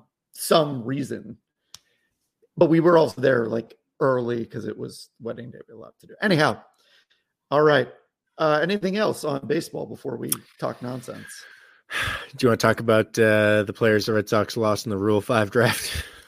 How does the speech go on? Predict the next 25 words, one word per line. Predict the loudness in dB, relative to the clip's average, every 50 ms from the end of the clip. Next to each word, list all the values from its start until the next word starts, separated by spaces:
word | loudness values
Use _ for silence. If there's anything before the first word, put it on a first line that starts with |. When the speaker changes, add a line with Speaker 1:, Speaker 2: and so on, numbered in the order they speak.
| _ _ _ _ _ _ -10
Speaker 1:
No, | -6 -6 -4 -4 -4 -6 -8 -12 -18 _ _ _ _ -14
I | -10
don't. | -10 -8 -8 -8 -10 -8
Speaker 2:
No, | -6 -6 -6 -6 -6
neither | -8 -8 -8 -8 -10
do | -10 -10 -10
I. | -12 -12
Neither | -8 -6 -6 -6 -6 -8
do | -14 -14 -14 -14
I. | -14 -12 -12 -14 -14 _ -14 -14 -14 -14 -16 -16 -18 -20 -20 -10 0
I | 2 6 8
always, | 10 10 8 8 4 2 -2 -8
the | -8 -6 -2 2
Rule | 4 4 4 2
five | 2 0 0 0 0
draft, | -2 -2 0 0 0 -2 -4 -8 -12 -10
the | -6 -6 -4 -4 -6 -8 -8
amount | -8 -8 -6 -4 -4 -4 -4 -4
of | -6 -8 -8
coverage, | -6 -4 -4 -4 -4 -6 -4 -4 -4 -6 -10 -16 -8 -2
not | 0 0 2 2
that, | 0 0 0 -2 -2
not | -2 -2 -2 -2
that | -4 -4 -4
it's, | -8 -12 -14 -16 -14 -14